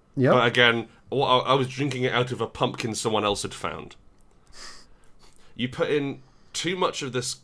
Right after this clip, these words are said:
Speaker 2: stuff.
Speaker 1: You pack it almost, like, three quarters full, apparently.
Speaker 2: Yeah, you pack it dense. Then you put some more water, just off the boil,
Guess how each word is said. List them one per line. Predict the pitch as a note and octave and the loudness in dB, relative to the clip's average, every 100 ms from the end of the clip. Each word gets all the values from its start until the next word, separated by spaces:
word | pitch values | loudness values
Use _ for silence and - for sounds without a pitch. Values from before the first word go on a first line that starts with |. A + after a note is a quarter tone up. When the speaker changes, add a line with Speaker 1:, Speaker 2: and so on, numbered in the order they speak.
| _ | _
Speaker 2:
stuff. | - - F2+ B2+ - - - - | -8 -4 -6 -6 -14 -20 -20 -8
Speaker 1:
You | G#2+ | -6
pack | - A#2 - | -2 -2 0
it | G#2+ | -2
almost, | B2+ G#2+ G2+ F#2+ - - | 0 0 0 -4 -10 -6
like, | A#2+ F#2+ - | -4 -4 -8
three | - A#2+ | -4 -4
quarters | G#2 G#2+ F#2+ G2 | 0 -2 0 -4
full, | - G#2+ F2 | 0 0 0
apparently. | E2+ E2+ E2 F2 | -4 -6 -4 -4
Speaker 2:
Yeah, | |
you | E2+ | -4
pack | - - C#3+ D3 | -2 -2 -2 -2
it | - | -6
dense. | A2+ E2+ A2 - - - - | -4 -4 -8 -10 -12 -14 -18
Then | G#2+ A#2 C#3 | 0 2 2
you | C#3 | -2
put | - - | -6 -4
some | - B2 | -2 -2
more | A#2 B2 B2+ | 0 0 2
water, | B2 B2 A#2+ A2 | 0 -2 -4 -6
just | - - E3 | -8 -10 -10
off | - | -10
the | C3 | -6
boil, | D#3 E2 F#2+ | -4 -2 -6